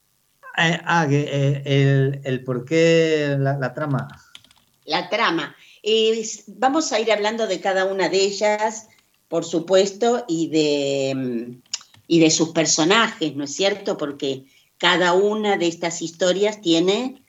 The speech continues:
Speaker 2: sus hermosos personajes también. Pero ¿por qué se te ocurrió esas fechas o esas,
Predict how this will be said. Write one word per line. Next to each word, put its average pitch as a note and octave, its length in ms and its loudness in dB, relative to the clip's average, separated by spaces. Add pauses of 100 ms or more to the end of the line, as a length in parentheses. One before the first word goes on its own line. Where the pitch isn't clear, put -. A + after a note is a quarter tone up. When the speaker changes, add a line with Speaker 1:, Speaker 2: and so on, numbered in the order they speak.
(160)
Speaker 2:
sus - 280 -6
hermosos E3+ 520 0
personajes E3+ 720 -2
también. D3+ 800 0 (1200)
Pero E3+ 280 4
¿por F#3 180 0
qué C4 120 -2
se C4+ 180 -2
te G#3+ 120 0
ocurrió G3 480 0
esas G3 400 -2
fechas G#3+ 800 -2
o F3+ 60 -4
esas, D3+ 720 -6